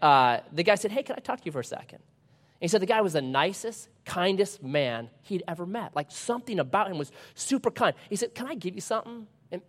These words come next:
Penn said, "Yeah." And he gave him a little Gideon New Testament with Psalms. Now, normally, I think he would have been like, "I don't want that." But for some reason, he said, "Thank you."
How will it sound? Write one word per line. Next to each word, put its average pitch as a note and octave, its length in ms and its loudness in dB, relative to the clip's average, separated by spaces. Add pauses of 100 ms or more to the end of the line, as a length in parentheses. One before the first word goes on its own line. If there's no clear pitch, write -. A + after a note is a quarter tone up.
(140)
Penn D#3 160 -10
said, A3 140 -12
"Yeah." C#4+ 200 -4
And - 500 -14
he D3+ 60 -2
gave F3+ 240 4
him F#3 260 0
a C#3 60 0
little D3 460 0 (460)
Gideon C3+ 560 -2 (120)
New D#3 120 -2
Testament - 420 -10
with - 80 -16
Psalms. - 460 -12 (580)
Now, D3 120 6
normally, F#3+ 680 8
I - 80 4
think D#3 180 0
he E3+ 80 -2
would D#3 80 4
have C#3+ 60 2
been C#3 120 2
like, A#2+ 140 -2
"I A2+ 120 -4
don't - 100 -6
want D#3 200 -4
that." A#2+ 280 -4
But D#3 160 4
for E3 80 -6
some B3+ 300 -2
reason, D3 220 0
he C3+ 60 -4
said, C3 220 -8
"Thank C4 320 -12
you." - 160 -18